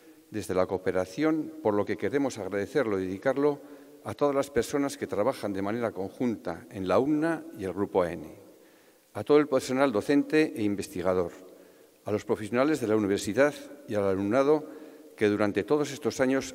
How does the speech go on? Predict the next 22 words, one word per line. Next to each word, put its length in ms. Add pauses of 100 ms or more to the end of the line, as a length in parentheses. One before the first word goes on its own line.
han 140
participado 720
en 60
las 140
actividades 540
y 60
proyectos 540
con 140
nuestra 280
cooperativa 680 (500)
y 380
a 140
los 120
trabajadores, 640
socios 560
rect-, 420
y 100
rectores 500
del 140
Grupo 260
A 80
N 200